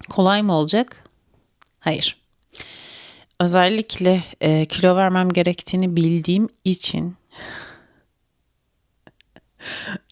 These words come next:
hiç kolay olmayacak ama yaparız. Yaparız. Be-, yani bu süreçte çok bunalıyorum. Kıyafetleri denediğim kısmı kamerada yayınlar mıyım bilmiyorum.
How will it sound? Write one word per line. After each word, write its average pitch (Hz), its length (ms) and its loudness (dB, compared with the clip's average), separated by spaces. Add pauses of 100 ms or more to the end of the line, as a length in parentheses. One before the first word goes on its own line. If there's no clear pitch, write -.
(100)
hiç - 180 0
kolay 180 440 4
olmayacak 147 600 0
ama 196 360 2 (680)
yaparız. - 800 0 (600)
Yaparız. - 680 -2 (760)
Be-, 170 380 2
yani 175 380 2 (280)
bu 220 100 2
süreçte 196 400 4
çok 220 220 0
bunalıyorum. 175 760 4
Kıyafetleri 170 580 0
denediğim 170 400 0
kısmı - 280 -8
kamerada 170 380 0
yayınlar 160 440 2
mıyım 156 300 -2
bilmiyorum. 151 640 -4